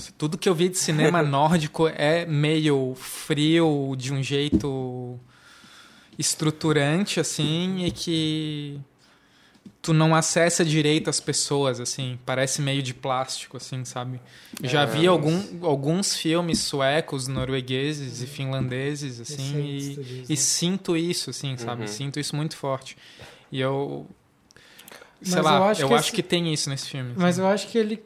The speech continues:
Speaker 3: quer tentar atravessar isso com essa questão que ele propõe. Por exemplo, quando ele olha as fotos da mãe, eu acho que ele quer chegar numa coisa
Speaker 1: Mas não
Speaker 3: mais
Speaker 1: chega, não consegue,
Speaker 3: É,
Speaker 1: não
Speaker 3: eu
Speaker 1: tem a
Speaker 3: acho que ele não
Speaker 1: capacidade.
Speaker 3: consegue
Speaker 1: É.
Speaker 3: também,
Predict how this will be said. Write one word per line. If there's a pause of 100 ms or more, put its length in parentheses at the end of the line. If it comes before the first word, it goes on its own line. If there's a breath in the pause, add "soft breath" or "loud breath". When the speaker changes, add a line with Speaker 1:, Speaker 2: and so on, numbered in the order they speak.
(100)
Speaker 3:
quer (120)
tentar
atravessar
isso
com
essa
questão
que
ele
propõe. (600 loud breath)
Por
exemplo,
quando
ele
olha
as
fotos
da
mãe,
eu
acho
que
ele
quer
chegar
numa
coisa
Speaker 1:
Mas
não
Speaker 3:
mais
Speaker 1:
chega,
não
consegue,
Speaker 3:
É,
Speaker 1:
não
Speaker 3:
eu
Speaker 1:
tem
a
Speaker 3:
acho
que
ele
não
Speaker 1:
capacidade.
Speaker 3:
consegue
Speaker 1:
É.
Speaker 3:
também,